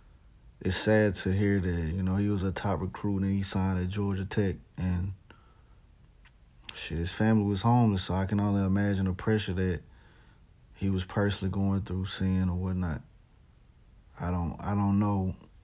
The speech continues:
I don't know that pain, and I'm, I'm thankful that I don't know what it's like to be homeless. Now, don't get it twisted, rock, rock bottom has been hitting before, but it's more or less like to be able to rebuild from that and start over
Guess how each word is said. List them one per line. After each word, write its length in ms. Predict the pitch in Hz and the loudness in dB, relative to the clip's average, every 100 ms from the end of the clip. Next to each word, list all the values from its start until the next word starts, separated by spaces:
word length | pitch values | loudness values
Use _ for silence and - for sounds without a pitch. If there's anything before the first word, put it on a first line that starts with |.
| - | -2
I 100 | 117 | 2
don't 180 | 120 117 | 6 6
know 140 | 120 113 | 6 6
that 200 | 107 98 | 4 2
pain, 440 | 113 104 98 90 | 0 2 2 2
and 100 | 95 | 2
I'm, 320 | 92 92 78 - - - - - - - - - | 2 0 -2 -8 -20 -20 -20 -20 -20 -20 -14 -4
I'm 160 | 92 | -2
thankful 420 | 90 110 104 - 98 | 2 2 2 0 -2
that 160 | 95 | 0
I 140 | 87 80 | 0 -2
don't 420 | 101 107 98 90 | 0 0 0 0
know 360 | 92 92 101 95 - - - - - | 0 -2 -4 -8 -14 -20 -20 -16 -6
what 220 | 104 98 | -2 -2
it's 180 | 92 104 | 0 0
like 240 | 107 92 | 0 -2
to 100 | - | -4
be 140 | 87 | -2
homeless. 400 | 95 92 87 98 | -2 -2 -4 -4
Now, 320 | 101 98 92 - - - - - - | -2 -2 -4 -8 -20 -20 -20 -20 -8
don't 140 | - 107 | -2 2
get 140 | 104 | 2
it 100 | 95 | 0
twisted, 400 | - 120 113 92 | -2 -2 0 -2
rock, 320 | 90 95 92 - - - | -2 -2 -2 -6 -14 -12
rock 360 | - 101 101 143 | -4 -4 -4 -4
bottom 280 | 110 113 107 | 0 2 2
has 240 | 101 95 | 0 -2
been 160 | 92 92 | -2 -2
hitting 260 | 98 98 92 | 0 0 -2
before, 380 | 90 - 92 | -4 -4 -4
but 160 | 82 82 | -4 -4
it's 140 | 87 | -2
more 260 | 104 107 101 | 0 0 0
or 20 | |
less 240 | 95 98 95 | 0 -2 -2
like 280 | 95 87 - - - - - - - - - - - - | -4 -4 -8 -20 -20 -20 -20 -20 -20 -20 -20 -20 -20 -8
to 120 | - | -2
be 220 | 104 113 110 | 2 4 6
able 200 | 107 98 | 4 2
to 80 | |
rebuild 580 | 98 107 104 98 104 101 | 0 0 0 0 2 0
from 220 | 95 90 | -2 -4
that 180 | 87 85 | -4 -6
and 160 | - 92 | -6 -8
start 380 | - 104 98 98 | -4 -2 0 0
over 300 | 107 101 | 0 -2